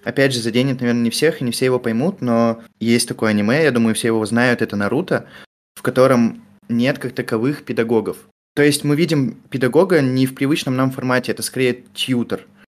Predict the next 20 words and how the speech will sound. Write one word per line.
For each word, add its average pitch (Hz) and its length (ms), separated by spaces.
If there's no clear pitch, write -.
или 127 200
наставник. 98 640
Но 127 180
при 127 180
этом 131 400
то, 131 200
как - 160
они 120 140
вкладываются 120 720
в - 60
своих 120 380
учеников – 123 680
это 120 180
просто 127 280
поражает. 110 720
И 113 540
таких 135 260
примеров 135 480
уйма, 120 300
когда 117 520